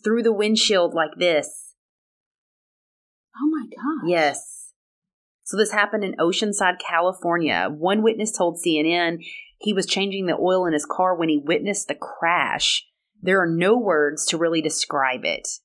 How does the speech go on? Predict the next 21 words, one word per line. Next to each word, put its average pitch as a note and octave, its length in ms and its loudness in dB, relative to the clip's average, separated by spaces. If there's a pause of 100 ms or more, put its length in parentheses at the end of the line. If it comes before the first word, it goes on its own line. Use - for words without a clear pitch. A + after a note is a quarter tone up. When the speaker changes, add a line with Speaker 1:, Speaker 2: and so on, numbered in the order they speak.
(120)
Speaker 1:
I F3 120 2
mean, F3 240 -2
just F3+ 260 0
seeing G3 260 0
that F#3+ 200 2
up E3+ 160 0
close G#3 260 -2
and A#3 120 0
personal D#3 400 0
was D3 140 -2
kinda D#3+ 260 -2
traumatizing, C#3+ 960 -4 (100)
Edwin A#2 360 -6
said. D2+ 380 -4 (100)
Speaker 2:
Uh, F3+ 180 -6 (100)
yeah. A3+ 180 -4 (320)
Speaker 1:
Oceanside F#3 520 0
police E3+ 300 -2
said D#3 160 0
the D#3 100 2
woman, E3 1040 0